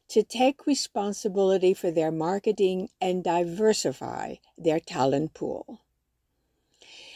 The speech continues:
Prim and Poppin' is not only a clever project,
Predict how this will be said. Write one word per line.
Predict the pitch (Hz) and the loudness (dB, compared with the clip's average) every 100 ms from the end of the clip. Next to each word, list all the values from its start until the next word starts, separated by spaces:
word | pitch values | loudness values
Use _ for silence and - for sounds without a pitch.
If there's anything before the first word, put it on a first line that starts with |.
| - _ | -20 _
Prim | - 311 349 | 2 4 6
and | 339 | 4
Poppin' | - 190 190 202 190 - _ - - - | 0 -4 -2 -2 -4 -8 _ -20 -8 2
is | 220 233 | 2 4
not | 247 302 - - | 2 2 0 -4
only | 185 185 160 | -2 2 2
a | 135 | 2
clever | - 165 165 127 | 0 0 2 0
project, | - 135 139 143 104 69 - | -6 -4 -4 -4 -8 -8 -12